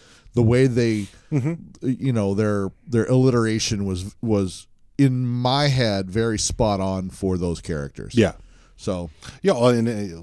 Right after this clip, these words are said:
Speaker 2: uh, fucking Sam Rockwell as
Speaker 1: Oh, God, he's
Speaker 2: Zaphod.
Speaker 1: brilliant.
Speaker 2: <laughs> I love Sam Rockwell.
Speaker 1: Yeah.
Speaker 2: I mean,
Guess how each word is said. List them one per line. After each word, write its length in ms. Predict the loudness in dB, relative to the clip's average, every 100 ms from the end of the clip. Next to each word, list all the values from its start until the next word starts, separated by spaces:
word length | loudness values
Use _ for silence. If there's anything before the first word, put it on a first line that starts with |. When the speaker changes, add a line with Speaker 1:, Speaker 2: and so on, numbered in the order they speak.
| -18
Speaker 2:
uh, 40 |
fucking 340 | -16 -12 -10 -8
Sam 260 | -6 -4 -2
Rockwell 540 | -4 -4 -8 -8 -16 -10
as 140 | 2
Speaker 1:
Oh, 120 | 4 6
God, 220 | 4 4
he's 100 | 2
Speaker 2:
Zaphod. 200 | 0 -2
Speaker 1:
brilliant. 420 | -2 0 2 -2 -6 -12
Speaker 2:
<laughs> 180 | -12 -8
I 160 | -4 -4 -6 -10
love 300 | -6 -4 -4
Sam 240 | -4 -4
Rockwell. 360 | -4 -6 -6 -8 -10 -14 0
Speaker 1:
Yeah. 100 | 8
Speaker 2:
I 20 |
mean, 240 | 10 8